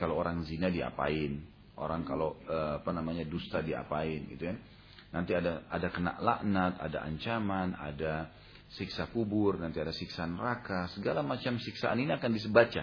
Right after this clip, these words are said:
Lima enam hadis saja kita baca, akan berhenti. Karena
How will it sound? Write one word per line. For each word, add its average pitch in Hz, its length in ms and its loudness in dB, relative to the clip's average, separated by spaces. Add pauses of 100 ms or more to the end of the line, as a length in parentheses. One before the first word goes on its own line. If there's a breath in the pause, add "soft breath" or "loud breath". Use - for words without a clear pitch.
(540 loud breath)
Lima 139 260 8
enam 127 300 6
hadis 113 400 2
saja 113 160 0
kita 92 240 0
baca, 87 480 0
akan 175 240 2
berhenti. 139 400 2
Karena 131 480 0